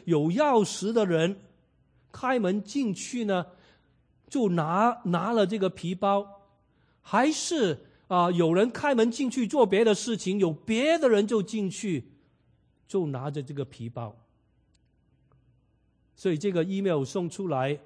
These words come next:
我没有听到任何人有什么的报告，到底是不小心有人拿错了，还是怎么样？我以前在波士顿的教会，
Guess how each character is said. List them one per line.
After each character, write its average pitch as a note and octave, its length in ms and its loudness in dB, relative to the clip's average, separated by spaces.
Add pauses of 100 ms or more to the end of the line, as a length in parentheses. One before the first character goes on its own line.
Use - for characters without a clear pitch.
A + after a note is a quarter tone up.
(340)
我 B2+ 140 -6
没 C3 140 -4
有 C#3+ 180 0
听 F3 200 -8
到 E3 160 0
任 D#3+ 200 -4
何 D3 100 -4
人 C#3+ 160 -4
有 B2 140 -6
什 A#2 140 -10
么 C#3+ 100 -8
的 C3+ 120 -6
报 C3+ 260 -6
告， B2+ 360 -6 (300)
到 C#3+ 160 -4
底 A2+ 280 -10 (160)
是 C#3 440 -8 (220)
不 G3 120 -4
小 A#2 220 -6
心 D3+ 180 -8
有 C3 100 -6
人 B2+ 160 -6
拿 D3 220 -2
错 F#3 300 -4
了， D3 280 -2 (560)
还 - 180 -10
是 B2 200 -12
怎 G#2 160 -14
么 F#2 100 -14
样？ G2+ 200 -14 (3000)
我 E3+ 100 -2
以 D#3+ 60 -2
前 D3 160 -4
在 F3 180 2
波 F#3 180 0
士 G3 120 -6
顿 F#3 60 0
的 E3 60 2
教 F3 300 0
会， D3 340 -2